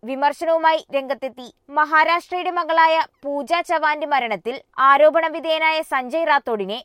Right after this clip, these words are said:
മന്ത്രിയാക്കിയത് നിർഭാഗ്യകരമാണെന്ന് ചിത്ര ആരോപിച്ചു. സഞ്ജയ് റാത്തോഡിനെതിരായ പോരാട്ടം തുടരുമെന്നും അവർ പറഞ്ഞു. എന്നാൽ കഴിഞ്ഞ സർക്കാരിന്റെ കാലത്ത് തന്നെ പോലീസ് സഞ്ജയ്ക്ക് ക്ലീൻ ചിറ്റ് നൽകിയതായി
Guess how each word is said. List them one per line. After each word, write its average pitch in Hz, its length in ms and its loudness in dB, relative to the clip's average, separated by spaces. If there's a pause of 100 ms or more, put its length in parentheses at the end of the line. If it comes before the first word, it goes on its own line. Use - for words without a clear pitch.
(120)
മന്ത്രിയാക്കിയത് 277 800 0 (160)
നിർഭാഗ്യകരമാണെന്ന് 302 1040 0 (140)
ചിത്ര 277 320 -4
ആരോപിച്ചു. 262 560 0 (180)
സഞ്ജയ് 330 500 -2
റാത്തോഡിനെതിരായ 339 800 0
പോരാട്ടം 247 540 2 (160)
തുടരുമെന്നും 269 600 -2 (120)
അവർ 269 200 0
പറഞ്ഞു. 262 300 -2 (340)
എന്നാൽ 226 300 -2 (160)
കഴിഞ്ഞ 277 400 2
സർക്കാരിന്റെ 311 600 0
കാലത്ത് 339 340 0
തന്നെ 233 260 -2 (200)
പോലീസ് 247 400 -2 (140)
സഞ്ജയ്ക്ക് 285 540 -2 (160)
ക്ലീൻ 302 280 -6
ചിറ്റ് - 300 -10
നൽകിയതായി 269 560 0